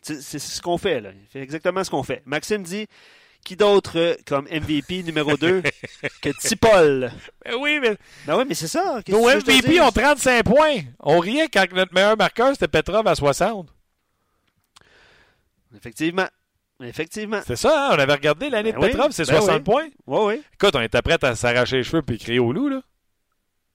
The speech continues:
Speaker 1: Je suis d'accord.
Speaker 2: Là, on capote avec Galche-, Gallagher
Speaker 1: Ben, je
Speaker 2: avec
Speaker 1: pe-,
Speaker 2: cinquante
Speaker 1: non, mais
Speaker 2: cucs.
Speaker 1: je pense pas qu'on capote. Je pense que les, c'est par défaut, là. Les gens ont pas le choix de, de dire, euh, un, un joueur le plus utile, c'est Gallagher.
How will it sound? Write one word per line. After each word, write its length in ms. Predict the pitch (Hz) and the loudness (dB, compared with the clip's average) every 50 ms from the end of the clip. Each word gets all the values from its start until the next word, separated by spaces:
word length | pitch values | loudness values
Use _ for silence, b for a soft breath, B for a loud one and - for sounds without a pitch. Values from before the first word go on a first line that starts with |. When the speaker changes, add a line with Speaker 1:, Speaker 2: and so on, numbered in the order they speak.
| _ _ _ _ _ _ _ _ _ _ _ _ _ | _ _ _ _ _ _ _ _ _ _ _ _ _
Speaker 1:
Je 60 | - | -20
suis 80 | - - | -16 -12
d'accord. 360 | 123 127 143 165 170 165 254 262 _ _ _ _ _ _ _ _ _ _ _ _ _ _ _ _ _ _ | -10 -6 -2 -2 -2 -2 -6 -10 _ _ _ _ _ _ _ _ _ _ _ _ _ _ _ _ _ _
Speaker 2:
Là, 100 | 143 165 | 2 2
on 60 | 175 | 2
capote 420 | 156 - 151 139 - 208 214 - - | 2 2 -2 0 2 0 0 2 0
avec 140 | 147 135 | -4 0
Galche-, 400 | 135 147 143 135 - 147 143 143 | 0 0 0 0 0 -2 -4 -2
Gallagher 280 | 139 147 143 143 139 139 | 0 0 0 2 2 0
Speaker 1:
Ben, 60 | 135 | 0
je 60 | 139 | 0
Speaker 2:
avec 120 | 202 170 135 | 0 0 0
Speaker 1:
pe-, 60 | - | 0
Speaker 2:
cinquante 300 | 147 151 147 - - - | -2 -2 0 0 0 0
Speaker 1:
non, 40 | 190 170 | 2 0
mais 140 | 160 196 - | 0 -2 -4
Speaker 2:
cucs. 120 | - - - | -6 -12 -18
Speaker 1:
je 60 | - | -8
pense 200 | - 143 135 123 | -6 -4 -4 -2
pas 100 | - 175 | -4 -4
qu'on 140 | 175 170 147 | -2 -2 -4
capote. 460 | - - - 131 - - 151 196 208 _ | -4 -4 -6 -6 -2 -2 -2 -2 -2 _
Je 120 | 151 131 | -10 -6
pense 200 | - 160 175 185 - | -6 -6 -6 -4 -4
que 60 | - | -4
les, 320 | 135 127 123 127 127 123 | -4 -2 -2 -4 -6 -6
c'est 160 | 120 - - 135 | -6 -8 -8 -4
par 200 | - 160 143 143 | -4 -4 -4 -4
défaut, 400 | 151 143 - - 156 196 208 202 | -4 -4 -2 -4 -6 -6 -6 -10
là. 120 | 190 175 | -10 -8
Les 180 | 160 139 131 131 | -6 -4 -4 -2
gens 200 | 127 160 170 165 | -2 -2 -2 -4
ont 40 | 143 | -2
pas 100 | 120 - | -2 -2
le 60 | 147 | -2
choix 200 | 143 120 156 165 165 | 0 0 0 0 0
de, 240 | 151 139 131 127 123 | 0 -2 -2 -2 -4
de 120 | 123 127 | -4 -6
dire, 340 | 123 120 131 143 151 156 151 135 | -6 -4 -4 -2 -2 -2 -2 -2
euh, 500 | 135 127 123 120 120 117 113 110 107 - - - | -4 -4 -4 -6 -6 -6 -8 -10 -10 -12 -14 -8
un, 320 | 131 147 151 151 151 151 - - | -4 -2 0 0 0 -2 -4 -4
un 360 | 139 147 156 160 160 156 151 | -2 0 0 0 0 -2 -2
joueur 240 | 131 143 151 156 160 | 0 2 2 2 2
le 80 | 151 | 0
plus 180 | 139 139 135 127 | -2 -4 -8 -10
utile, 300 | 117 - 165 160 147 123 | -8 -4 -2 -2 -2 -2
c'est 160 | - - 139 | -4 -8 -6
Gallagher. 460 | 131 139 131 131 127 123 139 165 214 | -4 -4 -4 -4 -4 -4 -4 -4 -4